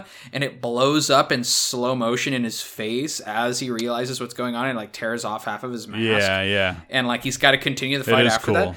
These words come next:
Speaker 1: And then it's a very, like, it has, like, intensity to it and, like, tension where, like, it, it doesn't really, like, like, even in the scenes where, like, Willem Dafoe and, uh,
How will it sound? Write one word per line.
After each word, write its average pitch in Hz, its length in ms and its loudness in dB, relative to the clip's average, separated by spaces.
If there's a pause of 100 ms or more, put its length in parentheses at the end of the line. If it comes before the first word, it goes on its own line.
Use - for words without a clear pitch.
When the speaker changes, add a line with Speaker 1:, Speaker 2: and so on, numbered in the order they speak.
(160)
Speaker 1:
And 165 180 0
then 302 200 6 (760)
it's 208 240 6
a 226 60 6
very, 220 340 6
like, 233 440 2
it 196 180 2
has, 208 300 6
like, 196 400 2
intensity 156 840 2
to 110 320 -4
it 107 380 -10
and, 135 260 -4
like, 123 460 -2 (340)
tension 160 600 2
where, 123 220 2
like, 123 220 2
it, 123 140 -8
it 139 160 -8
doesn't 165 300 -8
really, 190 460 -6
like, 175 260 -10 (600)
like, 185 160 2
even 233 200 4
in 247 100 4
the 233 80 4
scenes 220 380 0
where, 190 160 6
like, 165 400 4 (180)
Willem 147 520 0
Dafoe 156 420 2
and, 139 240 2
uh, 127 320 2